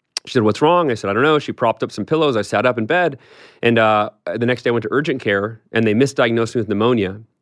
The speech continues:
And they said, "If it doesn't get better in a few days, go see your, you know, go, go get a second opinion."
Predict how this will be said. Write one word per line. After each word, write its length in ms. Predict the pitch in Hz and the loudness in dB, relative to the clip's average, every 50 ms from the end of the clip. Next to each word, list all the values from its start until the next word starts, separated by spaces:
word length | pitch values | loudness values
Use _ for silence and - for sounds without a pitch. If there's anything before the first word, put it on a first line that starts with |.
| _ - | _ 0
And 180 | 110 110 104 | 2 2 2
they 80 | 104 104 | 2 0
said, 120 | 98 - | 0 -2
"If 80 | 110 101 | -2 2
it 20 | |
doesn't 220 | 107 123 127 135 123 | 2 2 2 2 0
get 120 | 120 107 | 0 0
better 460 | - 117 120 113 104 101 92 92 - _ - | 0 0 2 2 0 0 -2 -6 -14 _ -8
in 100 | - 107 | -4 -4
a 40 | 104 | -2
few 160 | - 110 104 | 0 0 2
days, 240 | 110 113 110 101 85 | 2 2 2 0 0
go 160 | - 107 101 | -2 -2 -2
see 180 | - - - 104 | -2 -2 -2 -2
your, 280 | 101 98 98 98 87 - _ - | 0 0 0 0 -2 -4 _ -6
you 100 | - 101 | -2 0
know, 80 | 98 | 0
go, 220 | 92 104 101 101 98 | 2 2 0 0 0
go 100 | - 107 | 2 2
get 120 | 104 98 | 2 2
a 60 | 95 | 2
second 260 | - - 101 - 98 | 2 0 -2 -2 -2
opinion." 360 | 90 - 110 110 95 85 - | -4 -2 0 0 0 0 -2